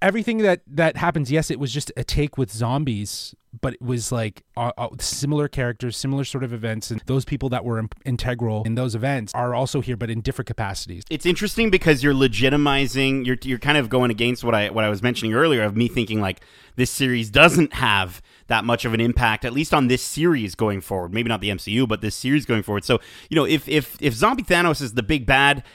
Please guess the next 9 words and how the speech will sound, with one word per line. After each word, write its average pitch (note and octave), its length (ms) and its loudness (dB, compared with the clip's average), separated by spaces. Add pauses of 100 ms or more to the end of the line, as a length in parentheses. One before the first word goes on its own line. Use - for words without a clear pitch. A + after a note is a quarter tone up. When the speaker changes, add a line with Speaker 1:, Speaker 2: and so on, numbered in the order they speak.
(400)
Speaker 2:
I, C#3+ 140 -8 (100)
I E3+ 60 -10
guess E3+ 320 -4
that's G3+ 240 -8
kinda G#3+ 680 0
interesting. G#3+ 720 -2 (200)
It E3 80 2
would E3 160 0
ju-, F#3 80 -8